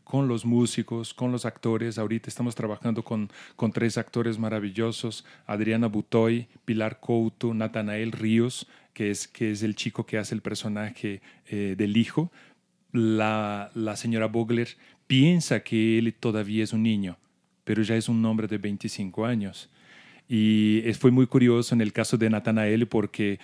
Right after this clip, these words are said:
yo hice una audición pública, eh, saqué la, la audición porque yo dije, para conseguir un actor con esas características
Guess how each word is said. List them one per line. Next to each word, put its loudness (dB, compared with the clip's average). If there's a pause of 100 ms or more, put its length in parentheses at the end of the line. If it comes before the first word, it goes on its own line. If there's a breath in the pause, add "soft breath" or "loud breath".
(240 loud breath)
yo 6
hice 4
una 4
audición 2
pública, 2 (600)
eh, -4
saqué 2
la, 4
la 0
audición 2
porque 0
yo 4
dije, 0
para -4
conseguir 0 (500 loud breath)
un 6
actor 2 (280)
con 0
esas -2
características -4